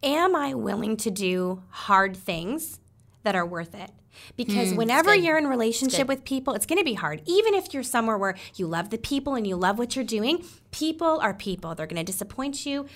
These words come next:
Speaker 2: Mm-hmm.
Speaker 1: They're gonna frustrate you. You're gonna frustrate them in-, intentionally, unintentionally. And, y-, you know, are you willing to s-, to do that if it's hard and to have those hard conversations and to work it out?
Speaker 2: Yeah.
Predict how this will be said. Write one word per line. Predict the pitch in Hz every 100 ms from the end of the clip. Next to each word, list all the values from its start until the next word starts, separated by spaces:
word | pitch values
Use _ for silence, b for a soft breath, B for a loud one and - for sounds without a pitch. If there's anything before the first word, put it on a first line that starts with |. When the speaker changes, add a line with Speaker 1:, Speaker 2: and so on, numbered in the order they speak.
| B
Speaker 2:
Mm-hmm. | 190 185
Speaker 1:
They're | -
gonna | 202 180
frustrate | - 247 262 - 254
you. | 233 240
You're | 214 196 233
gonna | 277 254
frustrate | 254 247 - 262 254 - 226
them | 220 220 220 B B B
in-, | 226 240 - 254
intentionally, | 262 247 277 262 262 262
unintentionally. | 220 226 233 233 233 226 233 226 220 B B B
And, | 247 254
y-, | 240 - -
you | 262 269
know, | 269
are | - 240
you | 262 339
willing | 240 233 262 226 196 190 B -
to | 247
s-, | 226 - -
to | - 226
do | 277
that | 311 226
if | 208
it's | 233
hard | - 302 285
and | 220 220
to |
have | 196 - 220 240
those | 247 233
hard | 208 196
conversations | - 196 185 180 170 190 185
and | 214
to | 202
work | 233 240 262
it | 285 -
out? | 226
Speaker 2:
Yeah. | 226